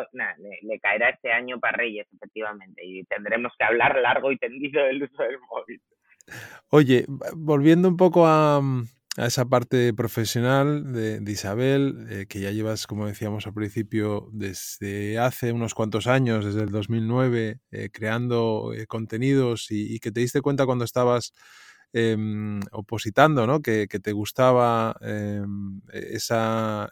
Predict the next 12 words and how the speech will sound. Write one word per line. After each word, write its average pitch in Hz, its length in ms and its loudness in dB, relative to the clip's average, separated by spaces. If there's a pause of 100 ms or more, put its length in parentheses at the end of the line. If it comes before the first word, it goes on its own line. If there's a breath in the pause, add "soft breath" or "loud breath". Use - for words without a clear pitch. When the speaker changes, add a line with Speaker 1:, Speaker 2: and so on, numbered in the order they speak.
Speaker 2:
esa 120 200 -4
manera 123 340 2
de, 117 260 2
de 110 140 -4
comunicarte 113 600 0
con, 113 600 -2
con 113 200 -4
el 113 40 -2
resto 120 280 -2
de 117 60 2
las 117 160 0
personas. 160 600 -4